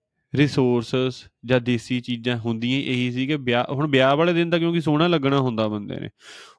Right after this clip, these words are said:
ਉਸ ਵੇਲੇ ਸਾਡੇ ਕੋਲ ਇਹੀ ਸੀਗਾ ਕਿ ਕਰਿਆਟੀ ਵਗੈਰਾ ਲਾ ਕੇ ਇੱਕ ਘੋਲ ਤਿਆਰ ਕਰੋ, ਮੂੰਹ 'ਤੇ ਲਾਓ, ਬਾਹਾਂ 'ਤੇ ਲਾਓ, ਸਰੀਰ ਸਾਫ਼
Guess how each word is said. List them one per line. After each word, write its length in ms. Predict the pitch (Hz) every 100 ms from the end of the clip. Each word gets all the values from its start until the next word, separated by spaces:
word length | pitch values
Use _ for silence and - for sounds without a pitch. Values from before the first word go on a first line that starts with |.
| -
ਉਸ 260 | 135 139 147
ਵੇਲੇ 360 | 175 175 170 175
ਸਾਡੇ 320 | 165 147 151
ਕੋਲ 180 | 160 156
ਇਹੀ 380 | 139 139 156
ਸੀਗਾ 340 | 135 135 139 147
ਕਿ 280 | 156 160 156
ਕਰਿਆਟੀ 480 | 156 139 131 139
ਵਗੈਰਾ 340 | 135 131 131 131
ਲਾ 280 | 127 120 120
ਕੇ 120 | 143
ਇੱਕ 120 | 147
ਘੋਲ 320 | 143 139 123
ਤਿਆਰ 240 | 117 120 117
ਕਰੋ, 320 | 123 131 139
ਮੂੰਹ 260 | 123 120 123
'ਤੇ 160 | 135
ਲਾਓ, 220 | 131 123
ਬਾਹਾਂ 260 | 120 117 117
'ਤੇ 100 | 123
ਲਾਓ, 220 | 120 131
ਸਰੀਰ 380 | 127 127 117 117
ਸਾਫ਼ 320 | - 110 107